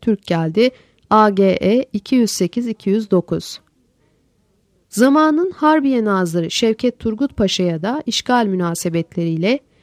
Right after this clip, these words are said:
İstanbul'a yağdırılan protesto telgrafları meselesi sorulduğunda şöyle cevap veriyor: "Bu telgrafların tamamen sine-i milletten feveran eden teessürlerin bir aksi olduğunu arz eylerim. Bu heyecan memleketin en ücra köşesine kadar şamildir,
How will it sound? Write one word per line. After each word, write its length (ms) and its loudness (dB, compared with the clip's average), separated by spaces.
İstanbul'a 560 2
yağdırılan 640 2
protesto 540 0
telgrafları 720 -2
meselesi 520 -2
sorulduğunda 680 -2
şöyle 360 4
cevap 420 -2
veriyor: 440 0
"Bu 80 4
telgrafların 840 2
tamamen 580 0
sine-i 540 0
milletten 600 -2
feveran 500 0
eden 320 0
teessürlerin 800 -2
bir 220 -4
aksi 240 -4
olduğunu 460 2
arz 200 2
eylerim. 420 0
Bu 160 6
heyecan 500 2
memleketin 720 -2
en 180 0
ücra 420 -2
köşesine 560 -4
kadar 340 -4
şamildir, 760 -4